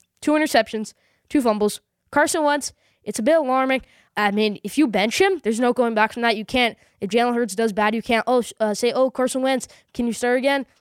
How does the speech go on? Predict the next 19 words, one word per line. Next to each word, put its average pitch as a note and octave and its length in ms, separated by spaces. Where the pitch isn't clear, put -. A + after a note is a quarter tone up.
No, E4 160
I A3 60
mean, G3 200
uh, A3 140
Carson A#3 360
Wentz, A#3+ 180
if F#3 80
that A#3 160
happens, A3+ 420
then G3 380
that G3+ 160
should G3 180
be G#3 120
bad A3 200
for A3+ 120
the G#3 80
Eagles. A3+ 320
You G#3+ 80
can't C4+ 260